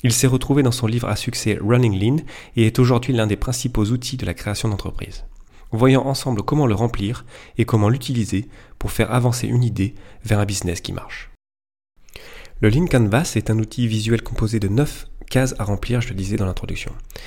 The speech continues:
Je vous mets dans la description de l'épisode des liens pour le visualiser, l'imprimer et pouvoir un petit peu jouer avec. À ma grande surprise, j'ai vu et trouvé des ordres différents pour le remplir. On peut commencer par le problème, qui est à gauche,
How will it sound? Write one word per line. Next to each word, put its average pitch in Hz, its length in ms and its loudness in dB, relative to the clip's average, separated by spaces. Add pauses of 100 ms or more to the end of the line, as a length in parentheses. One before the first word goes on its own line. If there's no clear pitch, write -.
(320)
Je 113 100 6
vous 110 160 2
mets 143 80 4
dans 135 120 4
la 98 80 2
description 120 540 -2
de 107 80 0
l'épisode 120 540 0 (240)
des 107 160 4
liens 104 280 0
pour 98 180 -2
le 98 60 0
visualiser, 101 600 4
l'imprimer 98 500 0
et 110 40 -4
pouvoir 90 260 -2
un 90 60 -2
petit - 160 -6
peu 87 180 4 (160)
jouer 80 220 -4
avec. - 340 -8 (600)
À 98 80 2
ma 104 100 6
grande 170 180 4
surprise, 160 420 2
j'ai 104 180 4
vu 143 220 2
et - 40 2
trouvé 113 300 0
des 104 180 4
ordres 123 240 0
différents 120 560 2 (220)
pour 104 100 6
le 95 80 6
remplir. - 440 -4 (380)
On 107 80 2
peut 110 120 4
commencer 107 540 2
par 85 200 -2
le 90 60 2
problème, 113 500 2 (140)
qui - 80 -4
est 85 100 0
à 85 60 0
gauche, 107 360 0